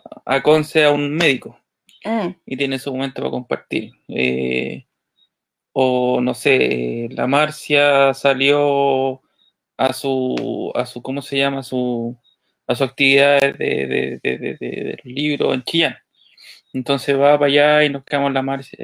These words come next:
Speaker 1: la Carla y yo con los niños. Pero en esas,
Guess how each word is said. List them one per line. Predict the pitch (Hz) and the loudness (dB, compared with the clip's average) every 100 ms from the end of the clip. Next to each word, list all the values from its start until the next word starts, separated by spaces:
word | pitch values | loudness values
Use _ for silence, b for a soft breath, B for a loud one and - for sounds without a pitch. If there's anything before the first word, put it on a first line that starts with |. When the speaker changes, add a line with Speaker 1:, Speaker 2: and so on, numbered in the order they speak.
| 127 | -4
Speaker 1:
la | 127 | -2
Carla | 139 139 139 | 0 0 -2
y | 131 | 0
yo | 135 135 | 2 0
con | 127 131 | -2 -2
los | 135 | -2
niños. | 160 147 127 - B B B B _ _ - | -2 -4 -6 -16 B B B B _ _ 2
Pero | 156 143 147 143 139 139 135 131 123 | 6 6 6 6 6 4 2 2 0
en | 135 151 | 0 -2
esas, | 160 170 165 | 0 2 2